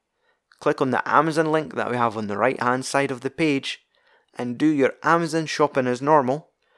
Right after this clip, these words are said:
but through visiting Amazon via filmsandswearing dot com, you also support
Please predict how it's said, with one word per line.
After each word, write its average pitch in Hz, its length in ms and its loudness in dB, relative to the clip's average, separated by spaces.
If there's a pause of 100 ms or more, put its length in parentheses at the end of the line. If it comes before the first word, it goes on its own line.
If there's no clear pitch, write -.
(500)
but - 240 -4 (920)
through 165 540 0
visiting 127 500 0
Amazon 123 580 0
via 123 380 0
filmsandswearing 139 880 0
dot 117 160 -4
com, 110 280 -4 (280)
you 131 140 0
also 131 400 0
support 123 500 0